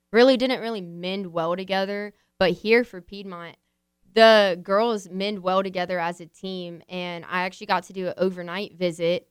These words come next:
and they all came and hung out. And of course, doing overnights at other schools, it was just kinda like you were stuck with one person, but here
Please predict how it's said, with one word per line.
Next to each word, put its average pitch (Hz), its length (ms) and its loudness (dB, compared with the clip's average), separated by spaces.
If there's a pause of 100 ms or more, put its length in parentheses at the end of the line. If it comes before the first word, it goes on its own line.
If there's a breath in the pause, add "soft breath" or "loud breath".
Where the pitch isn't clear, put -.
(180)
and 180 640 -4
they 190 160 6
all 185 260 4
came 185 260 -12
and 175 100 -12
hung 175 220 -12
out. 165 260 -12
And 170 80 -18
of 180 100 -20
course, 220 240 -2
doing 196 240 -6
overnights 180 600 -6
at 170 80 -16
other 175 200 -10
schools, 180 520 -10
it - 80 -12
was 208 120 -8
just 214 160 -12
kinda 226 160 -2
like 190 240 -2
you 196 100 -6
were 196 100 -2
stuck 175 380 -8
with 190 180 -16
one 175 140 -14
person, 165 560 -12
but 170 180 -8
here 190 520 -4